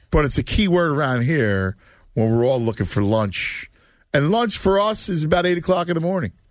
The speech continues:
Speaker 2: And we love our Primos. Primos, the preeminent football food. It does not get any better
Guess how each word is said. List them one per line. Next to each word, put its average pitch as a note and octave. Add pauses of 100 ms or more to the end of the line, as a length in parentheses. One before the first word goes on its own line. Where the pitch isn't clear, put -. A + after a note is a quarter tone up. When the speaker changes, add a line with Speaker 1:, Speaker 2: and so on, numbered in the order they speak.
(480)
Speaker 2:
And B2
we E3
love E3
our C#3
Primos. A#2 (480)
Primos, A#3
the G3+
preeminent G#3+ (280)
football G3
food. A3 (420)
It D#3+
does E3+
not G3
get G3+
any G#3+
better C#3+